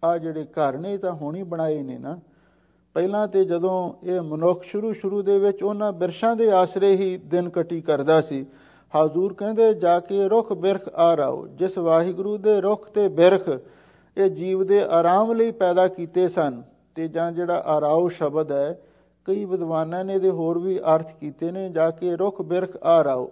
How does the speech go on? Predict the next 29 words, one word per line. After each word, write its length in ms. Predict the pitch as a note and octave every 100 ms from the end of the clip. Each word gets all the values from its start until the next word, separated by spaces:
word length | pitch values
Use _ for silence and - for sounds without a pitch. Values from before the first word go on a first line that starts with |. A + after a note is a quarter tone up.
| -
ਆਰਾਉ 400 | D3 D3+ F3 F#3+
ਦਾ 240 | E3+ D#3+
ਅਰਥ 200 | D#3+ E3
ਹੈ 260 | E3+ F3 F3 - - -
ਵੀ 140 | F3+
ਵਾਹਿਗੁਰੂ 540 | F3 D#3+ E3 E3+ F#3 G#3
ਨੇ 120 | A3
ਸਜਾਏ 460 | A3 F3 E3 E3 E3+
ਹੋਏ 260 | D3 B2+
ਨੇ। 160 | A#2+ A#2+ _ _ _ -
ਆ 100 | D3+
ਜਿਤਨੇ 480 | D3+ D#3+ F3 F#3+ G3+
ਵੀ 240 | G#3 G#3+
ਰੁੱਖ 280 | F3+ E3+ -
ਨੇ, 280 | E3+ F3+ F3+
ਬਿਰਖ 380 | D3+ D#3+ E3 F3+
ਨੇ, 300 | F3 F3 F3 - _ _ _ -
ਵੀ 120 | E3+
ਇੱਕ 320 | F3 - F#3
ਜੰਗਲਾਂ 540 | F#3 C#3+ D#3+ F#3 G3 G3
ਦੇ 140 | G3
ਬਿਰਛ 360 | F3 E3 D#3+ E3+
ਨੇ 220 | C#3 B2 - _ _ _ _ _ _
ਤੇ 220 | F3+ - -
ਇੱਕ 320 | F#3+ G3 F#3+
ਬਾਗਾਂ 600 | F3+ D#3+ D#3 D3+ E3 F3
ਦੇ 140 | E3+
ਬਿਰਛ 320 | D3+ C#3 - C3
ਨੇ 200 | B2